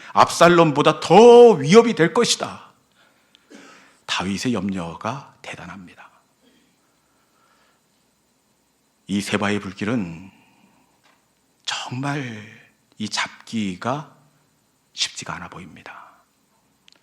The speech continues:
그런데 어려울 것 같았던 거센 세바의 반란의 불길이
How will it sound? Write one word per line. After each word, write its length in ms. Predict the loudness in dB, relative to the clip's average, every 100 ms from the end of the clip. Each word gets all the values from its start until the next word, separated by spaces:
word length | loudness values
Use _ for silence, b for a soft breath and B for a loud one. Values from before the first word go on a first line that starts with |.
| -4
그런데 540 | -2 0 -2 -4 -20 _ _ _ b b b b b b b b 0
어려울 480 | 4 6 4 2
것 220 | 2 0 -2
같았던 720 | -6 -4 -8 -6 0 0 0
거센 540 | -2 -4 0 0 0
세바의 1080 | -6 -8 -4 0 2 2 0 -4 -6 -12 -16 -6
반란의 640 | -2 2 2 0 -2 -8
불길이 760 | -6 -6 -2 -4 -4 -8 -12